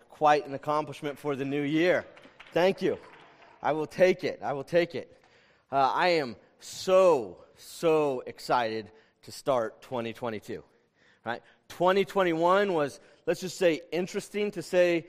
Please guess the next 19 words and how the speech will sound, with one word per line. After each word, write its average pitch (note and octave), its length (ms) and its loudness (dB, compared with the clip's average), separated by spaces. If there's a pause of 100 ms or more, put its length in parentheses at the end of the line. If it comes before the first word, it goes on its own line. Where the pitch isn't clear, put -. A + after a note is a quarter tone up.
(240)
the C3+ 100 0
least. F#3 540 -4 (500)
Man, C#3 240 -4
it D3 60 -2
was C3 100 -6
filled E3+ 360 4
with D#3 100 -6
a C3+ 80 -2
lot D#3+ 500 4
of B2+ 120 -14
uncertainty. G3+ 920 -6 (600)
It B2 60 -8
was A#2+ 120 -8
filled E3 220 4
with C#3+ 80 2
a - 20 -2
lot D3+ 220 6
of A#2+ 120 -4 (280)
confusion. A3 840 -4